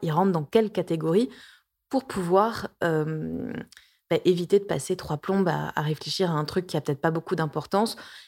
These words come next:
mais aussi à l'inverse, peut-être éviter de prendre une décision hâtive alors que j'avais pas vu toutes les conséquences que ça pouvait avoir. Donc je vous laisserai faire ce petit exercice de votre côté si vous le souhaitez et me dire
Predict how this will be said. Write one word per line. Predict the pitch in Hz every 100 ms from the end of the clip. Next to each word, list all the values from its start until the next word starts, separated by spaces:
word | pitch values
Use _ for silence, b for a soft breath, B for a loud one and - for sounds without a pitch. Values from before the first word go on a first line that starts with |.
| _
mais | 180 202
aussi | 185 -
à | 202
l'inverse, | 180 156 185 220 -
peut-être | 165 185 -
éviter | 175 160 202
de |
prendre | 202 170 160
une |
décision | 156 165 180 170 175 -
hâtive | 160 - 202 208 -
alors | 156 175 -
que | - 190
j'avais | 170 151
pas | 151
vu | 151 196
toutes | - -
les |
conséquences | 143 185 170 156 190 190
que | 165
ça | 160
pouvait | - 156
avoir. | 156 151 - - _ _ b b b b b _ _ _ _ -
Donc | 156 247
je | 214
vous | 196
laisserai | 180 180 196
faire | 185 160
ce | 160
petit | - 175
exercice | 170 170 -
de | 180
votre | 151 147
côté | 147 185
si | 185 151
vous | 170
le | 214
souhaitez | - 147 151 208 -
et | 233
me | 220 160
dire | 135 147 233